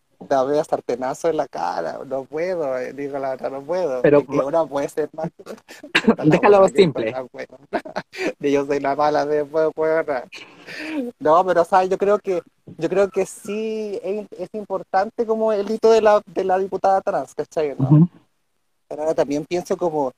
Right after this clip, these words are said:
Speaker 1: "Puta la wea, ya, me voy a lanzar". <laughs> Voy a lanzar, wea, me voy a lanzar. Pero yo creo que es lo mismo que pasa con el tema de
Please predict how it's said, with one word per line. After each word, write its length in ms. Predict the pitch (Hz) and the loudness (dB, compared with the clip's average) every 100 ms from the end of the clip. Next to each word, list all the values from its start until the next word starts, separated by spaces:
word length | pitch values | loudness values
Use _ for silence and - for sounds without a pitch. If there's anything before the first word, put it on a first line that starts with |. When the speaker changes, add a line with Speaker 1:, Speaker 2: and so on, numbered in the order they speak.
| _ _ _ _ _ | _ _ _ _ _
Speaker 1:
"Puta 280 | 131 131 127 | -10 -6 -4
la 120 | 123 | -4
wea, 240 | 120 113 117 | -4 -6 -8
ya, 220 | 123 - _ - | -10 -12 _ -6
me 100 | 123 | -2
voy 120 | 135 | 0
a 80 | 123 | 0
lanzar". 400 | 127 - 127 - - 262 _ | -2 -4 -8 -8 -16 -18 _
<laughs> 1160 | - - 339 - 480 440 - - - - 175 - | -12 -12 -2 0 0 0 -2 -2 -6 -6 -6 -2
Voy 100 | 170 | 2
a 100 | 156 175 | 2 2
lanzar, 520 | 156 156 - 160 156 | -2 -2 0 2 2
wea, 200 | 143 131 | 0 -2
me 200 | 135 139 | -2 0
voy 80 | 147 | 2
a 40 | |
lanzar. 360 | 147 147 - 123 _ - - - | 0 -2 -6 -8 _ -20 -20 -4
Pero 140 | 156 170 | 2 4
yo 80 | |
creo 140 | 175 220 | 6 4
que 80 | 269 | 4
es 60 | |
lo 100 | 247 | 2
mismo 240 | 190 233 233 | 2 0 2
que 120 | 240 | 4
pasa 260 | 254 247 | 2 0
con 140 | 233 220 | -2 -4
el 100 | 220 | -2
tema 300 | - 220 220 | 0 2 0
de 300 | 208 208 202 | -2 -6 -8